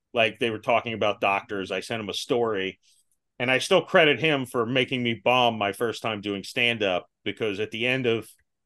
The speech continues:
you know, them joking around about my email, he's like, "Jeff, that's really funny. If you're a comedian, you should, you should make that a bit." And I did, and it did not go well. So I,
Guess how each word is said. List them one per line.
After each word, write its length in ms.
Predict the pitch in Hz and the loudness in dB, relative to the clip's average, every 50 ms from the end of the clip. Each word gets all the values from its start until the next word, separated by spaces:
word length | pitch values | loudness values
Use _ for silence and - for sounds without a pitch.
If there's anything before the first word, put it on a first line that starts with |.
| _ _ _ _ _ _ _ - | _ _ _ _ _ _ _ -6
you 140 | 123 110 | -4 -4
know, 120 | 101 101 98 | -2 -2 -2
them 200 | 82 110 113 101 | -2 -4 -6 -6
joking 360 | 98 110 107 104 - 123 110 | -4 -4 -4 -4 -4 -4 -4
around 360 | 107 110 110 110 107 107 98 | -2 0 0 0 0 -2 -4
about 220 | 95 87 101 110 101 | -2 0 0 0 0
my 120 | 101 98 101 | -2 -2 -2
email, 480 | 110 113 117 113 107 95 95 90 90 - _ _ _ _ _ _ _ - | -2 -2 -2 0 0 0 0 -2 -2 -6 _ _ _ _ _ _ _ -4
he's 160 | 135 123 104 | -4 -2 2
like, 260 | 123 113 110 104 - - _ _ _ _ _ _ _ | 2 2 2 2 -2 -6 _ _ _ _ _ _ _
"Jeff, 200 | - 156 151 - | 2 2 4 6
that's 220 | - 175 175 170 180 | 6 4 4 6 4
really 180 | 175 160 139 | 4 4 4
funny. 300 | 127 - 170 156 135 123 | 4 4 4 4 4 4
If 120 | 120 117 139 | 2 2 2
you're 140 | 147 147 | 2 2
a 60 | 139 131 | 2 0
comedian, 440 | - 127 127 131 131 120 117 107 104 | -2 0 0 2 2 2 0 0 -2
you 120 | 110 117 | -4 -6
should, 260 | 113 - 127 113 90 - - | -6 -4 -6 -6 -6 -8 -8
you 120 | 127 120 | -6 -6
should 160 | 113 - 123 113 | -6 -6 -4 -2
make 180 | 120 113 - - | -2 -2 0 0
that 140 | 107 101 | 0 0
a 40 | 95 | 0
bit." 300 | 82 92 123 110 92 85 - _ _ _ _ _ _ _ _ _ _ _ _ _ _ _ _ _ _ _ _ _ _ _ _ _ _ | 0 0 0 0 0 -2 -6 _ _ _ _ _ _ _ _ _ _ _ _ _ _ _ _ _ _ _ _ _ _ _ _ _ _
And 100 | 139 131 | 0 2
I 100 | 120 117 | 2 2
did, 400 | 117 - 143 143 131 107 95 90 - | 2 4 4 4 4 4 2 0 -4
and 120 | 90 95 95 | -8 -6 -4
it 180 | 95 98 95 _ _ _ - | -4 -4 -6 _ _ _ -10
did 120 | 104 95 | -10 -8
not 200 | 95 92 90 - | -6 -8 -6 -2
go 120 | 123 143 160 | -2 0 0
well. 280 | 131 104 85 73 - _ | 0 0 -2 -4 -6 _
So 220 | - - 123 110 | -12 -6 -4 0
I, 300 | 110 120 123 113 110 107 | 2 2 2 0 -2 -6